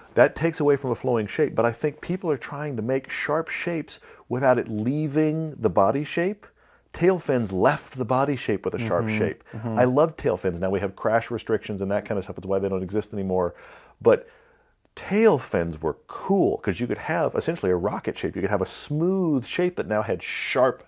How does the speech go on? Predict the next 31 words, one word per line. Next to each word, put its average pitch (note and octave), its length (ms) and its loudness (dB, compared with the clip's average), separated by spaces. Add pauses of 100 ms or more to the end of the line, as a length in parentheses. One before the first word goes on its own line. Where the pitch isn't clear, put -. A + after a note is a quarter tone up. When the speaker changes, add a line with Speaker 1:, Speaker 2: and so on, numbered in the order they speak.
Speaker 1:
angles B2+ 340 2
come F#2+ 180 -4
off D2+ 220 -2
of D#2 100 -10
it. - 220 -2 (720)
I D#3 80 4
loved F#3+ 320 4
that F#2 240 2
look. - 460 -4 (420)
I D3 60 2
look G3+ 180 4
at F#3 80 -4
the C#3+ 140 0
ori-, B2+ 220 0
think F#3+ 220 -4
about F3+ 200 -2
the A2 100 0
original, G2+ 420 0
and C3+ 100 2
Speaker 2:
Hmm. B2+ 40 2
Speaker 1:
back G#2+ 200 4
to - 40 -14
fifties D#3+ 380 4
Speaker 2:
Mm-hmm. C#3 80 -2
Speaker 1:
now, A2 160 4
the F2+ 140 2
Speaker 2:
Okay. B2+ 220 4 (140)
Speaker 1:
original C3 600 0 (200)
Corvette B2 540 4
we F#2 100 0
drove - 580 -6